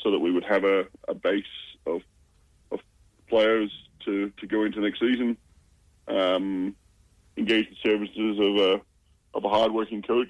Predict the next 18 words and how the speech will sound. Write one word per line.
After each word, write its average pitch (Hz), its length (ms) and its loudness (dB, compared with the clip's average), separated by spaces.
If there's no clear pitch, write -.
who 110 140 -4
then 107 180 0
went 107 180 0
and 104 120 -4
got 107 220 2
five 107 240 2
assistant 107 400 -10
coaches, 117 320 -2
and 120 80 -6
we 123 80 -4
presented 117 320 -4
that, 135 160 0
and 127 100 -4
that 101 100 0
was 101 160 0
deemed 123 380 0
to 127 80 -4
be 123 240 0